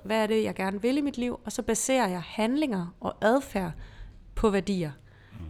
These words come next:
Jeg vil være et omsorgsfuldt menneske, jeg vil være ordentlig over for mig selv eller andre, eller lignende, eller fællesskab er vigtigt for mig.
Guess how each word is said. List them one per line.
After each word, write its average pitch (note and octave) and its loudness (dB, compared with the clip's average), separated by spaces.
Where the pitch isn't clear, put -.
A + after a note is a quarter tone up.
Jeg G#3+ 8
vil F#3+ 2
være F3 2
et E3 -2
omsorgsfuldt G3 0
menneske, G#3 0
jeg F3+ -2
vil D#3+ -6
være E3 -2
ordentlig G#3 0
over F3+ -2
for - -8
mig E3+ -4
selv G3+ 0
eller - -4
andre, A3 -2
eller G#3+ 6
lignende, G3+ 2
eller A3 2
fællesskab G3+ 2
er E3 0
vigtigt F3 -4
for D#3+ -4
mig. D#3+ -6